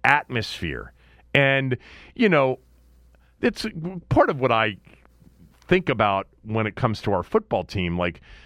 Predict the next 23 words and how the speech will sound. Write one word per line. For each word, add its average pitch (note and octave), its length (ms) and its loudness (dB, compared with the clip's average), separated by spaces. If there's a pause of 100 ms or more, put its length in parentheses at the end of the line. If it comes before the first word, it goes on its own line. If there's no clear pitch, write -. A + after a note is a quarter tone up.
so - 320 -2
many D3+ 280 2
fans A2 640 -2
today A#2+ 320 0
have A2+ 260 -2
no A#3 540 0
idea A2 1120 -2 (280)
when D3 260 2
we F#3 160 -2
talk G3+ 440 0
about G#2+ 360 0
what A2+ 180 2
R A#2+ 220 2
F - 160 -8
K C#3 260 0
was F#2 260 -4
like. G#2 380 -2
They, C#3+ 120 2
they D3+ 340 0
can't C4 340 -4
even D#3+ 340 0
fathom C#3 720 0
because B2 460 0